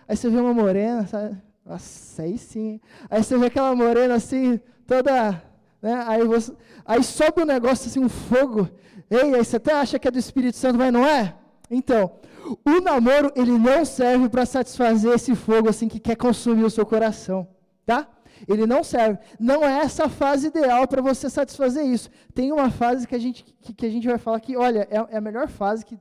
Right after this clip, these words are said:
meu, você cai de boca. Misericórdia. Mas uma outra coisa, uma terceira coisa, que um namoro não serve. Vocês namoram aqui? Ó, o Vitor namora. Ó, a Cris, olha, eu não vou ficar falando não, pra não ficar ch-, já casou, né? Ah, glória a Deus.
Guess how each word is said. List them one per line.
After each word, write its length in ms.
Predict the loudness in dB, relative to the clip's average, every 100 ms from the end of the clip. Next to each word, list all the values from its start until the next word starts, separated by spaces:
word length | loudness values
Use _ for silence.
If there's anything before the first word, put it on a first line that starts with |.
| _
meu, 300 | -8 -6 -8 _ _ _ _ _
você 200 | _ -14
cai 320 | -14 -12 -8
de 100 | -8
boca. 320 | -8 -10 -12 _ _ _ _ _ _ _ -6
Misericórdia. 1000 | -6 -2 -2 0 -2 -6 -6 -8 -12 _ _ _ _ -20 _ -4
Mas 360 | -2 0 -2
uma 240 | 0 2 2
outra 240 | 2 -2
coisa, 360 | 2 2 4 2
uma 100 | 2
terceira 480 | 2 2 2 2
coisa, 500 | 2 2 4 2 -2 -8 _ -20 -20 _
que 120 | 0
um 100 | 2
namoro 440 | 2 2 4 4 4
não 200 | 2 2
serve. 220 | -2 -4
Vocês 160 | -4
namoram 360 | -2 2 2 2
aqui? 160 | -2 -2
Ó, 140 | 0
o 40 | 2
Vitor 320 | 0 0 -4
namora. 640 | -2 -2 0 2 0 -2 -6
Ó, 60 |
a 80 | -8
Cris, 180 | -8 -6
olha, 220 | -4 -4
eu 60 | -4
não 80 |
vou 140 | -4 -4
ficar 200 | -6 -12
falando 400 | -8 -6 -6 -6
não, 120 | -8
pra 100 | -8
não 80 | -8
ficar 180 | -8 -10
ch-, 100 | -6
já 160 | -4 -2
casou, 400 | 0 0 2 0
né? 240 | -2 -4 -6
Ah, 420 | -6 -4 -2 -4
glória 360 | -4 -2 -2
a 40 | -4
Deus. 420 | -4 -6 -6